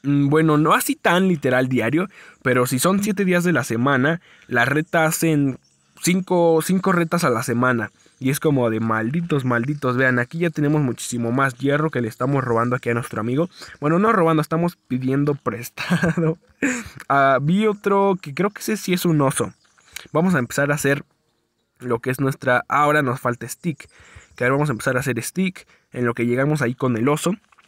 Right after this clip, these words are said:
Y bueno, como les digo, estoy castigado. Si preguntan por qué, gente, es porque reprobé materias. Reprobé bastante, no les voy a decir cuántas,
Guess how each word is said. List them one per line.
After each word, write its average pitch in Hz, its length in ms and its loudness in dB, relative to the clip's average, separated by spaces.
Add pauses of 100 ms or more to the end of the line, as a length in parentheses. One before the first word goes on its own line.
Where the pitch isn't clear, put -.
(100)
Y 131 80 -4
bueno, 127 240 0 (840)
como 120 200 -2
les 123 120 0
digo, 127 140 -2
estoy 147 180 -2
castigado. 151 600 0 (380)
Si - 160 -4
preguntan 143 420 2
por 123 180 -2
qué, 156 140 0
gente, 170 300 0
es 165 80 -4
porque 127 380 -4
reprobé 117 540 0
materias. 135 720 0 (540)
Reprobé 127 1200 2
bastante, 165 380 0
no 214 100 2
les 214 100 2
voy 196 140 0
a - 20 2
decir 160 280 -2
cuántas, 143 520 -4